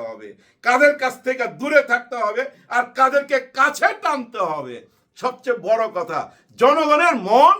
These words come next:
জয় করতে পারতাছে। আর কি চান ভাই? জনগণ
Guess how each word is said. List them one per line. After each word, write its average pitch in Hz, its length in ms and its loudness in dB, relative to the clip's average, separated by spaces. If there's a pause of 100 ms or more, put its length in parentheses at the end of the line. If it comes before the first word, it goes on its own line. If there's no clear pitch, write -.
(100)
জয় 285 240 0
করতে 208 300 -12
পারতাছে। 139 480 -14 (420)
আর 330 100 2 (120)
কি 359 120 0 (140)
চান 247 180 2 (120)
ভাই? 165 160 -6 (340)
জনগণ 311 400 2